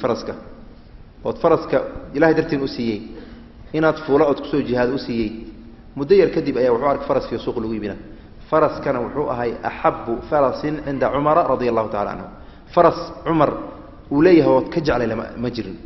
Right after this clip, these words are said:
Aad u qiimo badan. Nin marka aan macnihiisa ogeyn, faraska iyo qiimihiisa, amaba dee dhibooday oo, muxuu, dhib aad u qabtay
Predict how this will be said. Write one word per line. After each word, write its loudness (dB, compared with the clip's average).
Aad 6
u 0
qiimo 2
badan. 0
Nin 2
marka 4
aan 4
macnihiisa 4
ogeyn, 6
faraska 4
iyo 4
qiimihiisa, 2
amaba 8
dee 6
dhibooday 8
oo, 8
muxuu, 2
dhib 2
aad 8
u 6
qabtay 0